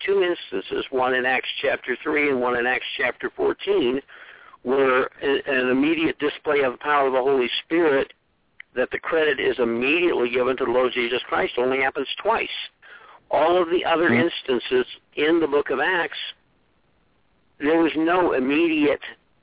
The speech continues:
Speaker 1: credit given to the Lord Jesus Christ. I'm, of course,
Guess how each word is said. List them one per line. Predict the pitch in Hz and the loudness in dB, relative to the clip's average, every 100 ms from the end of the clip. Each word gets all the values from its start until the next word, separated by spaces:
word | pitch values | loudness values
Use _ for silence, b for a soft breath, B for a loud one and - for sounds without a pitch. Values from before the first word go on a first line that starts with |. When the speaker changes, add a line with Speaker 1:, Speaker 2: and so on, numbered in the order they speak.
| _ | _
Speaker 1:
credit | - 156 180 156 127 - | -4 0 2 2 0 0
given | 127 131 | 0 0
to | 127 | 0
the | 127 | 0
Lord | 131 131 113 | 2 2 2
Jesus | 117 107 113 - | -2 -2 -4 -6
Christ. | - - - - - - | -2 -2 -2 -6 -12 -4
I'm, | 120 113 101 | -2 0 -2
of | |
course, | - 139 | 0 0